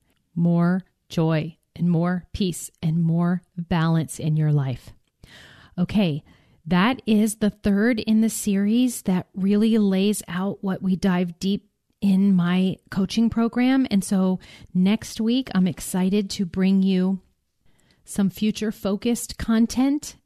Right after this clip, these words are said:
and then it'll be the one hundredth episode, and we'll round up this series. As always, please, I invite you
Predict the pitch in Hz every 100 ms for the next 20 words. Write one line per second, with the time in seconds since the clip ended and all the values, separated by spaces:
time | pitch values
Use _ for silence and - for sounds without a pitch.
0 | _ 196 202 220 226 214 190 233 254 -
1 | 208 226 220 202 220 214 202 208 208 -
2 | 180 185 190 147 190 190 180 - - 160
3 | - 165 175 156 165 165 156 160 156 147
4 | 156 156 - 156 _ - 151 - - 139
5 | 135 - - - - _ _ _ - _
6 | - - _ _ 180 185 214 - 180 180
7 | 160 156 160 165 - _ _ _ - 214
8 | 190 190 196 - 175 185 185 180 156 147
9 | - 147 143